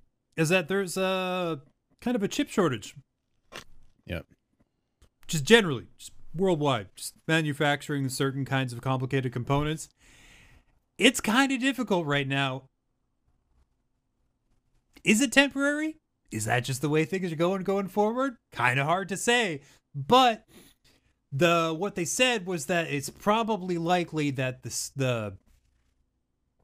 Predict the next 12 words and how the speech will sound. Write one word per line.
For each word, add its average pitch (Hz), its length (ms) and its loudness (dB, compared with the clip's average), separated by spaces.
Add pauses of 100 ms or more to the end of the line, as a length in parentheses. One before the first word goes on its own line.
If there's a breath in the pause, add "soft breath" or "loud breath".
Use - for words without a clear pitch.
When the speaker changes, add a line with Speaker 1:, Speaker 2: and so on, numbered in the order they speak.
(240)
Speaker 1:
P 196 180 2
S 196 140 0
five's 175 420 0
supply 175 540 -2
problems 131 560 -4
are 113 40 -8
going 135 280 0
to - 80 -10
continue 127 640 0 (320 soft breath)
into 123 340 -2
twenty 117 320 -2
twenty-two. 113 720 0